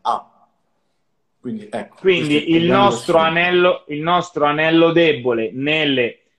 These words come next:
Speaker 2: capacità organico-muscolari, nelle capacità coordinative, sarà proprio quello, magari il, eh, diciamo, la, il punto invece da rafforzare in chiave di, eh, di
Speaker 1: Esattamente.
Speaker 2: prevenzione.
Speaker 1: La lingua batte dove il dente duole. Questo, per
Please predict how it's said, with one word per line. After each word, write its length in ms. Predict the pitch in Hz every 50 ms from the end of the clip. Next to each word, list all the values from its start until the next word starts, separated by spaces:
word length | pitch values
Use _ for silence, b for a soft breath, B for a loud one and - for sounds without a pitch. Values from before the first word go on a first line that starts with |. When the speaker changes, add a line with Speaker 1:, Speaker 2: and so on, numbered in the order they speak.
| _
Speaker 2:
capacità 600 | _ - 127 123 131 131 127 139 143 123 156 147 139
organico-muscolari, 1120 | 135 127 139 147 147 139 139 131 135 131 139 135 131 - - 165 160 156 151 147 143 135 135
nelle 180 | 135 135 135
capacità 480 | 135 135 131 135 127 131 135 143 147 131
coordinative, 720 | 127 131 131 127 151 165 180 180 170 180 175 185 190 - -
sarà 280 | - - 160 151 151 147
proprio 360 | 143 160 151 - 185 190 156
quello, 580 | 160 156 147 143 147 147 151 147 151 151 - _ _ _ _ _ _ _ _ _ _
magari 520 | - 139 139 135 131 135 139 131 123 151
il, 160 | 143 131 131 131
eh, 1120 | 127 123 123 120 120 120 120 120 120 120 120 117 117 117 117 117 117 117 113 113 113 113
diciamo, 460 | 117 131 123 147 139 127 123 - - _ _
la, 160 | - 143 143
il 200 | 160 165 160 -
punto 360 | - 165 160 160 165 - 156
invece 320 | 135 139 139 151 143 127 135
da 100 | 135 135
rafforzare 680 | 135 131 - - 160 160 - - - 135 131 135 135
in 100 | 127 123
chiave 600 | 117 - 123 120 123 120 117 120 120 120 117 113
di, 340 | 107 117 113 113 117 117 -
eh, 600 | - 120 113 107 107 104 101 101 101 - - 101
di 140 | 113 135 123
Speaker 1:
Esattamente. 0 |
Speaker 2:
prevenzione. 640 | 117 120 120 117 120 123 120 101 - 151 135 120 107
Speaker 1:
La 140 | 98 - -
lingua 280 | 175 180 185 160 151 -
batte 360 | - - 175 185 - - -
dove 160 | 151 139 135 131
il 60 | 123
dente 300 | 127 131 127 117 127 113
duole. 520 | 107 104 101 95 95 92 95 92 92 _ _ _ _ _ _ _ _ _ _ _ _ _ _ _ _ _ _
Questo, 460 | - 120 117 - - - 104 101 101
per 200 | 104 110 107